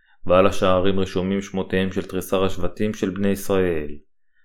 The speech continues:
לעיר יש חומה גדולה וגבוהה, האומרת לנו שהדרך להיכנס לעיר הקודש הזו היא כה קשה. להיוושע מכל חטאינו לפני אלוהים, במילים אחרות,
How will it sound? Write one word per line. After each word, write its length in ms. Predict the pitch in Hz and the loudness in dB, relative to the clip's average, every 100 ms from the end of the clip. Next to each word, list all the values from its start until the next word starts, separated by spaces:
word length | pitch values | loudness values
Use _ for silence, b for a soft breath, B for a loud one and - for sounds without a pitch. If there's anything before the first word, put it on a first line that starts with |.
| _ _ - | _ _ -2
לעיר 300 | 95 98 98 | 2 4 4
יש 220 | 95 92 | 2 0
חומה 280 | 98 95 92 | -2 2 0
גדולה 380 | 90 92 98 101 | 2 2 2 0
וגבוהה, 640 | 98 98 98 95 98 98 95 - _ _ - | -2 0 2 2 0 -2 -4 -12 _ _ -4
האומרת 440 | 101 101 104 104 107 | 0 2 2 2 2
לנו 180 | 104 | 0
שהדרך 440 | 95 95 101 101 98 | 2 2 4 2 6
להיכנס 400 | 95 95 98 - | 10 12 10 8
לעיר 200 | 98 98 | 4 4
הקודש 460 | - 104 101 101 | 2 0 0 2
הזו 540 | 104 95 107 113 113 - - | 0 4 4 4 0 -10 -10
היא 160 | 107 95 | -6 2
כה 100 | 104 101 | 2 4
קשה. 500 | 104 - 98 85 76 - _ _ _ _ _ _ _ - 113 | 0 2 0 0 -6 -14 _ _ _ _ _ _ _ -6 0
להיוושע 380 | 110 113 131 | 0 0 0
מכל 280 | 120 113 113 | 4 6 6
חטאינו 420 | - 107 107 110 | 4 4 4 4
לפני 340 | 104 - 107 104 | 0 -2 0 2
אלוהים, 340 | 101 104 101 | 4 4 4
במילים 380 | 90 87 85 82 | 0 0 -2 -4
אחרות, 600 | 82 85 85 87 90 - | -4 -4 0 0 -2 -6